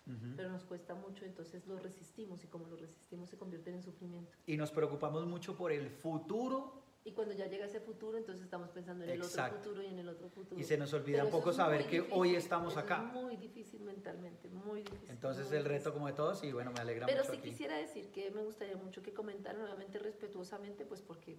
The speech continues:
Speaker 2: pues la idea es respetar como los
Speaker 1: Ujú.
Speaker 2: diferentes puntos de vista, ¿no? Y pues ya lo que <laughs> pensamos, pues ya es problema nuestro. Pero que nos comentaran cómo,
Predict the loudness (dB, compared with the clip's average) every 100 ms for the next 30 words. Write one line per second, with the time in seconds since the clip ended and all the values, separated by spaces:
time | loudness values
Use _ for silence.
0 | -12 -10 -10 -8 -10 -10 -12 -12 -14 -12
1 | -12 -12 -18 -20 -20 -10 -6 -4 -4 -6
2 | -8 -10 -12 -8 -4 -4 -4 -8 -8 -8
3 | -8 -12 -14 -14 -14 -14 -16 -20 -20 -20
4 | _ -10 -6 -6 -8 -4 0 2 2 2
5 | 2 0 0 0 2 0 -2 -14 -2 0
6 | 2 2 0 -4 -4 -6 -8 -8 -10 -12
7 | -8 0 2 4 2 0 -4 -4 0 0
8 | 0 -6 -6 -6 -8